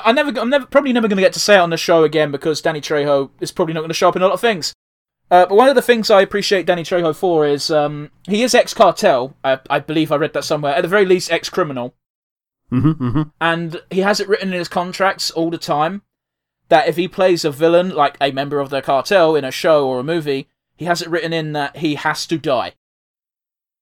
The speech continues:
Speaker 1: Because he, because he wants people watching to know that crime doesn't pay.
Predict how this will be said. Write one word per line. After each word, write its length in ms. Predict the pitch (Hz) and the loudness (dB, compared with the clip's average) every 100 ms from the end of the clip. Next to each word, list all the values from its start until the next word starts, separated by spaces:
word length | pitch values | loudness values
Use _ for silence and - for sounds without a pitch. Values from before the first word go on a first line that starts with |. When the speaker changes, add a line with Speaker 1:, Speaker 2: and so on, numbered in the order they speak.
| _ _ | _ _
Speaker 1:
Because 360 | - 165 180 - | -10 0 0 0
he, 160 | 196 180 | -4 -4
because 420 | 175 170 180 165 | -8 -6 -6 -4
he 100 | 170 | -4
wants 300 | 165 160 - | -6 -6 -14
people 320 | - 175 170 | -4 -2 -2
watching 380 | 160 165 - 160 | -2 -2 -2 -8
to 100 | 143 | -8
know 180 | 151 147 | -4 -4
that 140 | 139 - | -4 -4
crime 240 | 147 135 | -6 -4
doesn't 260 | 135 127 123 | -8 -10 -8
pay. 320 | 131 110 | -6 -6